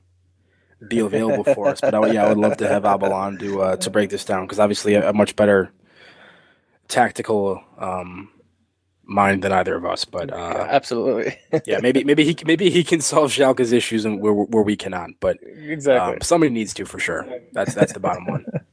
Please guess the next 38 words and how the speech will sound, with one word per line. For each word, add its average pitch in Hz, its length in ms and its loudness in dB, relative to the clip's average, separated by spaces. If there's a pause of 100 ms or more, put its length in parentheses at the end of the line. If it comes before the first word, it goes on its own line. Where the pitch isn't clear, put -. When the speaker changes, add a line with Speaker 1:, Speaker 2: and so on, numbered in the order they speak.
(140)
Speaker 2:
<laughs> - 680 -6
All 160 580 4
right, 139 240 4
Schalke 170 380 0
fans, 156 400 2
what 160 160 2
did 175 200 0
you 170 80 4
make 151 280 2
of 143 40 -6
the 139 60 2
Royal 135 360 4
Blues 135 340 2
performances 135 880 0
this - 420 0
week? 139 440 -2 (480)
Um, 131 260 2
and 147 160 4
what 160 100 2
do 165 60 4
you 175 80 4
expect 151 460 -2
from 151 180 -2
the 143 80 4
Freiburg 139 560 2
match? 107 480 0
Tell 151 220 2
us 151 140 -2
about 127 260 2
it - 160 -2
at 131 200 0
S 160 280 0
O 156 100 2
four 147 480 0
underscore 165 480 2
podcast - 800 0
on 135 160 -4
Twitter. - 420 -4